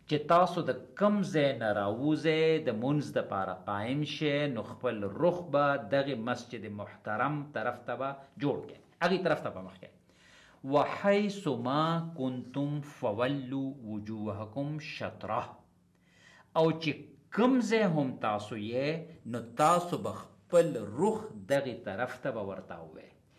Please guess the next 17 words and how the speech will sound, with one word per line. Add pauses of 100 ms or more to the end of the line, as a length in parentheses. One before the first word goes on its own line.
(140)
یعنی
چې
په
دنیا
کې
کوم
ځای
کې
تاسو
موجود (100)
یې، (360)
نو (120)
د
مونځ
په (100)
وخت
کې